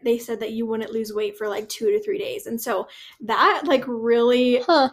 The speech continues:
Speaker 1: was, like, stuck with me, and my mom even mentioned it to me 'cause my mom did all the diets with me too. And,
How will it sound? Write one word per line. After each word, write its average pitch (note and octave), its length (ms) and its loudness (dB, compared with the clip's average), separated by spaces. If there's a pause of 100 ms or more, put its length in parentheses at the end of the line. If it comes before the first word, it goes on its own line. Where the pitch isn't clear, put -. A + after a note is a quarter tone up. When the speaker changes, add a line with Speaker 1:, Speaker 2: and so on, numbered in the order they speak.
(160)
Speaker 1:
was, A#3+ 160 0
like, A#3+ 180 -2
stuck B3+ 240 -2
with C4+ 160 -4
me, B3+ 220 2
and A#3+ 120 2
my A3+ 120 0
mom A3 280 0
even A3 220 -4
mentioned G#3+ 320 -6
it G#3+ 120 -4
to A3+ 100 -8
me G#3+ 160 -2
'cause G#3+ 180 -12
my A3 160 -4
mom G#3 280 -6
did G#3 140 -10
all G#3 120 -10
the G#3 100 -8
diets G#3 340 -10
with G#3+ 140 -14
me G#3 80 -14
too. G#3 260 -12
And, G3+ 140 -14